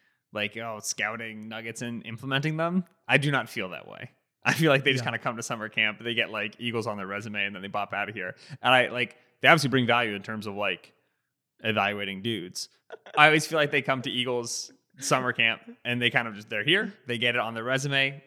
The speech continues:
Speaker 1: and then they're out of here. And I'm sure they bring value in terms of, like, the players that they evaluate and the notes that they give for a couple of years in the scouting department, but I don't know if they leave, like, a lasting impact on the way the Eagles do things.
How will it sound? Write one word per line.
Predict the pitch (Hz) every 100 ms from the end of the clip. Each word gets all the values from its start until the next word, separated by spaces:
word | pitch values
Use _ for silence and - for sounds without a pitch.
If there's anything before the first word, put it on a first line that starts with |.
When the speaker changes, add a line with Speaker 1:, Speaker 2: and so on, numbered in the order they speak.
| -
Speaker 1:
and | 117
then | 113
they're | 110
out | 104 104
of | 104
here. | 92 78
And | 127
I'm | 139
sure | 170
they | 147
bring | 117 123 123 117
value | 107 110 113 107
in | 104
terms | 113 110
of, | 107
like, | 104 104 - _ _ -
the | 104
players | 117 110 104
that | 104
they | 180
evaluate | 143 135 123
and | 104
the | 113
notes | 113 110
that | 107
they | 110
give | 107 107 107 101
for | 104
a |
couple | 107 104
of | 104
years | 104 101
in |
the | 95
scouting | 135 131 110
department, | 104 101 101 101
but | 110
I |
don't | 143
know | 139
if | 123
they |
leave, | 113 117
like, | 113
a | 98
lasting | 104 104 -
impact | 98 104 113 110
on |
the | 101
way | 104
the | 98
Eagles | 101 98
do | - 120
things. | 170 208 202